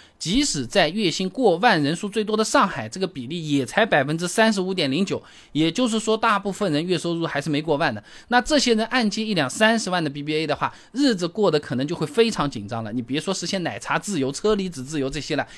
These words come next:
每个月还得了贷款，能吃得起饭，哎，就基本上是不错了啊。那么其实对于我们大多数的普通朋友来说，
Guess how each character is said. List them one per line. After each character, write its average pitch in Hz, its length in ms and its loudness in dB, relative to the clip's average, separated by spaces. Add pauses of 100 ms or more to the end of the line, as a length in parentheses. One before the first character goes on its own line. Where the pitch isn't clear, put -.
(120)
每 196 280 2
个 254 100 -2
月 269 160 6
还 196 240 6
得 247 80 4
了 170 120 4
贷 185 180 2
款， 139 220 -4 (160)
能 208 260 2
吃 - 240 -2
得 262 100 2
起 139 300 -2
饭， 247 320 2
哎， 208 180 2
就 220 240 0
基 254 220 -2
本 170 220 0
上 185 180 0
是 220 100 -6
不 202 140 -6
错 311 260 4
了 147 200 -2
啊。 107 260 -8 (420)
那 233 80 6
么 208 160 4 (200)
其 - 180 0
实 240 80 0
对 247 160 0
于 233 40 2
我 175 120 6
们 143 260 4
大 214 220 2
多 190 160 2
数 185 140 -4
的 160 100 6
普 - 180 -10
通 151 160 -6
朋 151 120 -2
友 143 100 0
来 120 140 -2
说， 127 180 -6